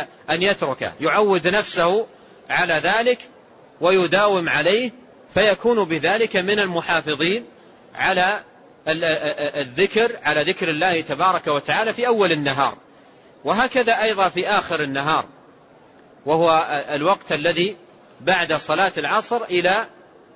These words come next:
قبل غروب الشمس، أيضا له أذكاره المشروعة في سنة النبي الكريم عليه الصلاة والسلام، وسنقف بإذن الله تبارك وتعالى على جملة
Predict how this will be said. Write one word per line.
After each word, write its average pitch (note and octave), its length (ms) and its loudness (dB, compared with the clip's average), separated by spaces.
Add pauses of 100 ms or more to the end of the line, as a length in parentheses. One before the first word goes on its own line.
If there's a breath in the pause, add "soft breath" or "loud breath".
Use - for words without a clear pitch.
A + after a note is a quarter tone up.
(120)
قبل F#3+ 280 0
غروب E3+ 360 0
الشمس، A3+ 600 -2 (720)
أيضا F#3 320 2 (460)
له F#3+ 480 0 (640)
أذكاره F#3 1040 0
المشروعة E3 720 0 (800)
في D3 300 0
سنة F3+ 440 -2
النبي D3+ 460 -2
الكريم E3 600 -4
عليه E3 320 0
الصلاة D#3+ 440 0
والسلام، D#3+ 640 -2 (500 loud breath)
وسنقف F3+ 840 0
بإذن F3 580 0
الله D#3+ 340 0
تبارك D#3 460 -2
وتعالى D3 640 0 (460 loud breath)
على D3 260 0
جملة D3+ 340 -2